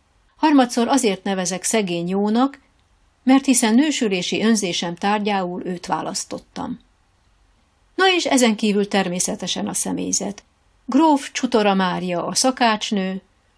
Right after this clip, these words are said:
Sophie Scheinheiligenstein a német nevelőnő, és Tündérligeti Abigail a házi tanító úr. Természetesen. A szakácsnő egyszerű lakosztálya a lakás túlsó végén van,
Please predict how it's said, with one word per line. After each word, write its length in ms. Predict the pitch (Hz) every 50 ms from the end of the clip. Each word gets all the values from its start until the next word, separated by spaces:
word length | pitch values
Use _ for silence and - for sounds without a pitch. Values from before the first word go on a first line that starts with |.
| _ _
Sophie 500 | - - - 330 302 - - 190 214 214
Scheinheiligenstein 1300 | - - 240 233 233 220 196 208 202 190 190 185 180 180 180 175 180 175 - - - 180 190 208 196 196 294
a 80 | - 196
német 380 | 196 214 202 185 180 175 -
nevelőnő, 720 | - 214 220 220 220 208 208 202 202 202 196 185 185 196 - _ _ _ _ _ _ _ _ _ _ _
és 160 | - 208 190 -
Tündérligeti 720 | - 330 339 294 240 220 202 196 190 185 175 - - -
Abigail 640 | - 208 214 220 190 185 202 190 190 196 196 196 - _ _ _
a 100 | - 214
házi 320 | 180 170 196 196 - 190
tanító 500 | - - 196 175 185 185 - - 180 175
úr. 340 | - 202 196 185 180 - 190 - _ _ _ _ _ _ _ _
Természetesen. 960 | - 196 185 180 180 196 - - 196 - - - 190 - - - 262 208 - _ _ _ _ _ _ _ _ _ _ _ _ _ _ _ _ _ _ _ _
A 100 | - 208
szakácsnő 720 | - 339 339 339 269 214 196 196 - - 220 233 240 254 -
egyszerű 400 | - 254 247 - 226 196 175 175
lakosztálya 720 | 196 196 196 - 185 180 - - 196 185 185 185 180 -
a 60 | 196
lakás 380 | 214 226 208 - 185 175 -
túlsó 400 | - 220 220 214 196 - 202 180
végén 440 | 170 190 196 202 202 240 240 240 240
van, 240 | 226 240 233 233 233